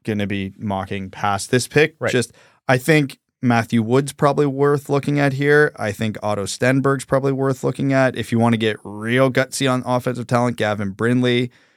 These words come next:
Speaker 1: Maybe you look at a Charlie Stramel. I think those guys are the types that the Red Wings like.
Speaker 2: Mm-hmm.
Speaker 1: That would make sense here because everybody that's on the board now comes with a big question mark. There's a lot of talent still here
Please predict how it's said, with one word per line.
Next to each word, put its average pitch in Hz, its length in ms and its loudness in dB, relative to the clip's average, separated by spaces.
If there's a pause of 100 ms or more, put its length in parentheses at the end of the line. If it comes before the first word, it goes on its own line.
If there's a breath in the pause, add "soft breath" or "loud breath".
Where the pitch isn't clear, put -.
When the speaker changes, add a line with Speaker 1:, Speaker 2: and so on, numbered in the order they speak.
(120)
Speaker 1:
Maybe 117 200 4
you 117 120 4
look 113 160 0
at 117 60 4
a 107 60 -2
Charlie 117 400 0
Stramel. 120 760 0
I 107 100 -4
think 117 260 -2
those 113 200 0
guys 113 280 0
are 107 220 -4 (460)
the 123 260 2
types - 840 -4 (360)
that 127 180 0
the 135 80 4
Red 131 240 4
Wings 131 300 0 (140)
like. 107 580 -4
Speaker 2:
Mm-hmm. 104 200 -10 (160)
Speaker 1:
That 123 220 2
would 120 180 0
make 113 280 0
sense - 600 -2
here 185 360 2 (300 soft breath)
because 131 440 2
everybody 165 440 4
that's 147 220 0
on 139 120 4
the 131 80 2
board 110 220 0
now 113 180 2
comes 113 260 -2
with 107 100 0
a 104 60 -4
big 95 180 -6
question - 480 -10
mark. - 300 -20 (120)
There's 113 160 0
a 113 40 4
lot 113 340 4
of 139 80 2
talent 127 460 2
still 120 240 -2
here 120 440 0